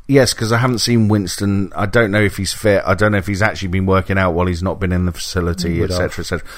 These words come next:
Speaker 1: I'm sure he's probably been doing the basics to keep himself trim, but there's a big difference between,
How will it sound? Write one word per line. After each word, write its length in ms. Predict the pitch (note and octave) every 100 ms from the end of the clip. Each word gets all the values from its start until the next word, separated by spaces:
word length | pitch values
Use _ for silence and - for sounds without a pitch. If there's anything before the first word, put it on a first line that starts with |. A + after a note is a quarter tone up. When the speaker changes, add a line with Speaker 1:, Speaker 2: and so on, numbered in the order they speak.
| -
Speaker 1:
I'm 100 | -
sure 180 | D3+ A3+
he's 120 | B2+
probably 160 | - A2+
been 180 | F#2+ G2+
doing 200 | G#2 F#2+
the 40 |
basics 440 | F2+ G2+ F#2+ F#2+ -
to 80 | -
keep 180 | G2
himself 440 | F2+ E2+ F#2+ F2 - -
trim, 420 | E3 C#3+ C2+ G2+ - - - -
but 220 | - A#2 A2
there's 180 | A2+ G#2
a 20 |
big 240 | F2+ G2
difference 480 | A#2 A2 F#2+ F2 -
between, 560 | - - - F#2+ F2